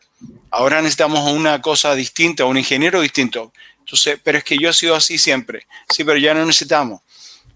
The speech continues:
Hay que mutar, especialmente en estos días. Oye, lo mío es dar, eh, capacitaciones en línea, en, en modo presencial. Bien, pero ya no las hacemos.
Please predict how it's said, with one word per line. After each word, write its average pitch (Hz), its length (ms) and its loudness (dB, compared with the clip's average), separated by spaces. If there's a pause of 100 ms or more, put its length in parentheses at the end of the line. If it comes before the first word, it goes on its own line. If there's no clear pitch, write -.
(120)
Hay 139 180 2
que 156 200 0
mutar, 147 500 -2 (180)
especialmente 160 760 -2
en 160 80 -2
estos 147 260 -6
días. 127 260 -2 (1000)
Oye, 151 280 2
lo 139 160 0
mío 175 460 2
es 151 480 2
dar, 151 360 0 (580)
eh, 131 260 0
capacitaciones 160 800 0
en 135 160 0
línea, 147 380 2
en, 131 400 -2
en 147 140 0
modo 160 260 4
presencial. 147 640 0 (400)
Bien, 160 240 0
pero 147 160 0
ya 165 160 2
no 180 100 -2
las 160 160 0
hacemos. 131 440 -2